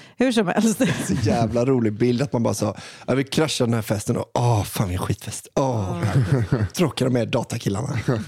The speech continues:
Speaker 2: Fan.
Speaker 1: Eh, hur som helst, när vi kom till festen hann vi inte ens gå in i lägenheten innan min kompis hamnade i en diskussion om politik med någon snubbe ute i den norrländska höstkylan. En situation som jag direkt gav ett stort fett nope.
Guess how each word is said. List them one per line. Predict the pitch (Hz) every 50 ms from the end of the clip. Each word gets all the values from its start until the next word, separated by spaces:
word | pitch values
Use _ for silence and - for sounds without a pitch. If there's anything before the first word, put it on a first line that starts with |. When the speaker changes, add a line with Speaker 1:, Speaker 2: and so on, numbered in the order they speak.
| 120 104 101 - - - 113 - - 214 226 202 151 - - - - - - -
Speaker 2:
Fan. | - - 160 135 139 - - - - _ - - - - - - - - - 208 202 196 190 185 175 165 - -
Speaker 1:
Eh, | - 196 185 180
hur | 208 247 311 311
som | 294 262
helst, | 190 175 147 -
när | - 220 233
vi | 233 240
kom | 233 - 285 277 262
till | - 254
festen | 190 214 196 170 - 208 196 185
hann | 185 202 196 190
vi | 202 208
inte | 185 - 190
ens | 175 165 -
gå | - 208
in | - 233 220 208 208
i | 208 196
lägenheten | 208 196 180 160 185 196 214 208 - 185
innan | 185 185 190 185
min | 175 175 156
kompis | - 180 160 139 170 -
hamnade | 190 180 175 170 160 165
i |
en | 170 170
diskussion | 170 156 - - 156 170 180 175
om | 170 156
politik | - 185 180 175 - - 240 240 233 -
med | 214 196
någon | 196 196
snubbe | - 214 208 196 165 151 170 160 165
ute | 175 170 - 175
i | 175
den | 170 180
norrländska | 196 190 170 160 147 165 160 143 - -
höstkylan. | 170 170 165 - - - 185 180 170 - 71 78 165 - - - - - - - - - - -
En | - 294
situation | - 359 330 - 330 - - 208 214 185
som | - 185
jag | 180 175 165
direkt | 165 214 214 269 277 - - -
gav | - 165 160 156
ett | 170 -
stort | - - 175 160 151 -
fett | - - 160 151 - - - - _ _ -
nope. | 269 285 302 302 302 302 - _ -